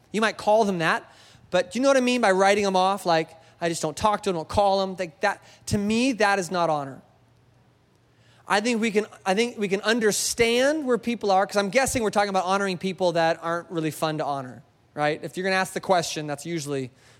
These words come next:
the heart <laughs> behind the question. <laughs> 'Cause if you love your parents, it's not a question, right? I think honoring looks like seeing them the way God sees them. I, looking at them and, and looking past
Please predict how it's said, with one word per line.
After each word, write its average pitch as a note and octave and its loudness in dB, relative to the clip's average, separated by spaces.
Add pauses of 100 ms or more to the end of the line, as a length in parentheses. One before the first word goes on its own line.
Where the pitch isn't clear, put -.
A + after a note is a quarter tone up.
the D3+ -8
heart - -6
<laughs> - -
behind - -6
the F#3 -2
question. D#3 -8
<laughs> - -20
'Cause F#3 -8
if D#3+ -4
you F#3+ 6
love B3 6
your G#3 4
parents, E3+ -2
it's E3 -6
not D3+ -6
a D3 -10
question, C#3+ -4 (320)
right? C#3+ 0 (1500)
I D3 -12
think A3 0
honoring F#3+ 0 (140)
looks E3+ -2
like C#3+ -4 (440)
seeing G#3+ 0
them G3 2
the E3 0
way D#3 0
God C3 -2
sees B2+ -12
them. C3 -18 (1400)
I, E3 -2
looking F#3+ 0
at F3 -2
them F3 2
and, D#3+ -2
and D#3+ -4
looking A#3 0
past G3+ 0